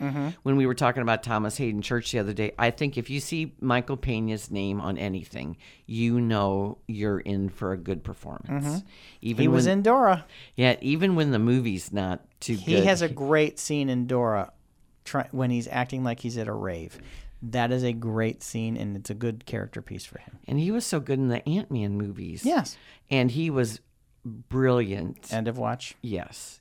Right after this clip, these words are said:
Speaker 2: End of Watch with Jake Gyllenhaal. Just so overlooked. That was one of those movies that came out at the end of the year that year, and it was,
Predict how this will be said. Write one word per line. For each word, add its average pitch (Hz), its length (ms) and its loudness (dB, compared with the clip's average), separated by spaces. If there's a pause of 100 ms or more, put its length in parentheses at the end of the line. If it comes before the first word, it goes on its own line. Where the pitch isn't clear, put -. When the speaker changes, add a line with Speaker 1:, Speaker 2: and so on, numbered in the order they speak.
Speaker 2:
End 110 220 2
of 107 80 -4
Watch 104 380 0
with 107 180 -2
Jake 104 280 -2
Gyllenhaal. 98 680 -2 (440)
Just 120 500 0
so 185 360 2
overlooked. 127 480 4
That - 180 -2
was 247 160 0
one 208 80 4
of 185 80 4
those 131 160 2
movies 131 360 2
that 101 100 -2
came 147 280 -2
out 151 60 0
at 135 80 -6
the 123 160 -8
end 131 160 0
of 147 40 -4
the 180 80 2
year 147 200 -2
that 117 180 -6
year, 104 240 -4 (380)
and 135 120 2
it 131 120 4
was, 123 160 2